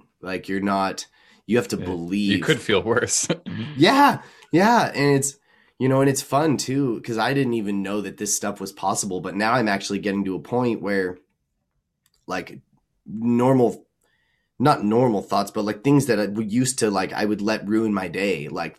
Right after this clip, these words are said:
Speaker 1: fearful thoughts and paranoid thoughts and self-deprecating thoughts will pop up. And I literally will just tell 'em to fuck off. <laughs>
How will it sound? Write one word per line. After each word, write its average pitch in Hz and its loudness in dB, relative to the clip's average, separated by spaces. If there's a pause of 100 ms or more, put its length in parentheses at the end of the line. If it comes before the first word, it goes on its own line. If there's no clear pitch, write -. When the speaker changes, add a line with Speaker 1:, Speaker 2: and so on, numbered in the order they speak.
(100)
Speaker 1:
fearful 101 -4
thoughts 95 0
and 98 -6
paranoid 98 -2
thoughts - -2
and 95 -4
self-deprecating 98 -4
thoughts 113 0
will 85 -8
pop 101 -4
up. 107 -2 (300)
And 107 -2
I 113 4
literally 113 4
will 98 -2
just 95 -6 (460)
tell 113 -4
'em 113 0
to - -6
fuck - -6
off. 107 -2 (200)
<laughs> - -6